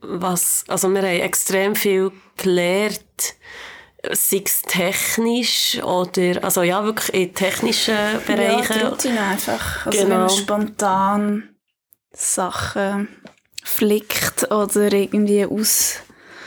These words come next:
Speaker 2: ausbalanciert, ja.
Speaker 1: Mhm.
Speaker 2: Also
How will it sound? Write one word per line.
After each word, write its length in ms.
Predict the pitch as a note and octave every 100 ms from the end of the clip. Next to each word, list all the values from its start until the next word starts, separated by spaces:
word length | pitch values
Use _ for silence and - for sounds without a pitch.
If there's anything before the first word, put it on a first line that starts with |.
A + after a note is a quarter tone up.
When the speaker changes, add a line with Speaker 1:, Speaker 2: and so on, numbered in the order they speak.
| - - - - -
Speaker 2:
ausbalanciert, 1200 | G#3+ - - G#3 G#3+ - - G#3+ A3 A#3 - A3
ja. 200 | G3+ G#3+
Speaker 1:
Mhm. 180 | F3
Speaker 2:
Also 340 | G#3 - G#3